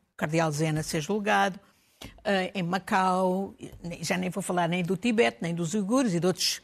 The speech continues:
cidadãos chineses, o que é que vai acontecer a este pobre do Hu Jintao e a outros, ehm, e, portanto, em que não é possível continuarmos, quer em relação à Rússia, quer em relação à China,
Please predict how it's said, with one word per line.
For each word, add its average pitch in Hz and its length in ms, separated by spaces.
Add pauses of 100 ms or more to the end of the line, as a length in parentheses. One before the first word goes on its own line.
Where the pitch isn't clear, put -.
(120)
cidadãos 185 440
chineses, 269 500
o - 40 (300)
que - 40
é - 20
que - 80
vai 180 140
acontecer 170 360
a 180 40
este 180 180
pobre 175 260
do 175 120
Hu 175 100
Jintao 170 440
e 175 80
a 175 80
outros, 180 400 (560)
ehm, 269 560 (280)
e, 370 80
portanto, 359 580
em 349 140
que 349 120
não 359 140
é 381 80
possível 302 440
continuarmos, 285 600
quer 302 160
em 285 80
relação 269 300
à 233 100
Rússia, 208 300
quer 196 180
em 185 80
relação 180 400
à 160 160
China, 165 420